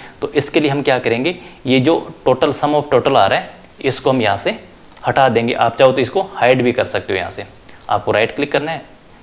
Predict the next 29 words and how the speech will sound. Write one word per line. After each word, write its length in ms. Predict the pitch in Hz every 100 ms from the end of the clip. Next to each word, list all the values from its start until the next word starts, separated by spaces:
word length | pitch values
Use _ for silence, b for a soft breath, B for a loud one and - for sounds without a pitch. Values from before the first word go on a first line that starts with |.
| - -
इसको 200 | - 135
select 320 | - 131 135
किया, 120 | - 120
right 240 | 113 -
click 180 | 139 135
किया 180 | 151 139
और 100 | 117
hide 240 | 101 98
पे 80 | 98
click 200 | - -
कर 60 | -
दिया, 240 | - - - - - - B B B -
यानी 180 | 107 110
कि 180 | 208 220 - - -
वो 100 | 120
data 260 | 107 104
भी 120 | 104 107
यहाँ 140 | 92
से 120 | 113
आपका 320 | 113 - 202 - - -
delete 440 | 123 117 113 120 -
हो-, 420 | - - - 131
एक 160 | 123
बार 120 | 139 131
आपको 220 | 120 147
शो 180 | - 139
नहीं 140 | 104
करेगा। 340 | 87 85 85 - - - - - - - - - B B B B -
अब 340 | 185 - -